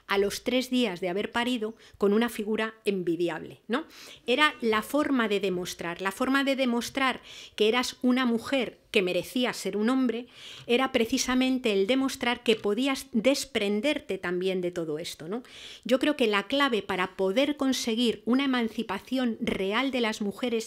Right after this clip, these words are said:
y la intervención que hubo antes del peligro que afrontamos ahora mismo es clarísima,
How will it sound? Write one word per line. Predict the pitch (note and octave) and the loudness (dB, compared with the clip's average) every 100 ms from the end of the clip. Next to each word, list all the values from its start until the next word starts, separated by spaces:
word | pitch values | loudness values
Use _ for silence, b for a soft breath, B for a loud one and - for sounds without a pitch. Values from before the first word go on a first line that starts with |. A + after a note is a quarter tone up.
| - | -6
y | F#3+ | -4
la | F#3 | -4
intervención | F#3 F#3+ F#3 F3+ A3 | -4 -4 -6 -2 0
que | A3+ | 0
hubo | A#3 A3+ | 0 2
antes | A#3 A3+ F#3 | 2 0 0
del | F#3 | 0
peligro | F3 F3+ F#3+ A3+ A3+ | 0 2 2 2 2
que | A3+ A3+ | 0 -2
afrontamos | G#3+ G#3+ G#3 G3+ A3 G#3 G3 | -2 -2 -2 0 0 -2 -2
ahora | G#3 | -2
mismo | G#3+ A#3 F#3 | 0 0 -2
es | F#3 - | -6 -4
clarísima, | G#3 F#3+ B3 - A3 A3 | -4 -2 -2 -4 -4 -4